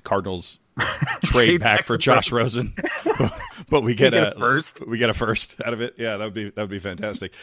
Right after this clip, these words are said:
Speaker 1: You're right, though. Daniel Jones will probably be, uh, somewhere in this game. I can't imagine Eli Manning is gonna be still in one piece by week fifteen behind that atrocious line. Um,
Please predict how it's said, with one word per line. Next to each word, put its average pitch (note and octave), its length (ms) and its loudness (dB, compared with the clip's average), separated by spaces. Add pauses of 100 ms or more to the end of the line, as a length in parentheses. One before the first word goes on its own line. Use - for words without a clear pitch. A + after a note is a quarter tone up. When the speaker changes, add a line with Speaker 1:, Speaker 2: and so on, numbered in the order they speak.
(160)
Speaker 1:
You're D3+ 120 2
right, G3+ 160 4
though. B2 140 2
Daniel D3 300 -2
Jones C#3 280 -2
will B2+ 80 -4
probably C3+ 440 -2
be, A#2 300 -2
uh, G2+ 580 -4
somewhere A2+ 420 -2
in F#2 80 -8
this F#2+ 140 -6
game. G2+ 340 -4
I F#2 120 -2
can't G#2 180 -4
imagine G2 260 -6
Eli F#2+ 220 -6
Manning F#2+ 320 -6
is F2 80 -12
gonna F#2+ 160 -6
be F#2 340 -6
still G#2+ 260 -8
in F#2+ 80 -8
one F2+ 160 -8
piece G#2 220 -10
by E2+ 140 -8
week F#2+ 180 -6
fifteen F#2+ 380 -8
behind F2+ 300 -10
that F#2+ 300 -6
atrocious F#2+ 580 -8
line. F2+ 280 -10 (400)
Um, G2 420 -4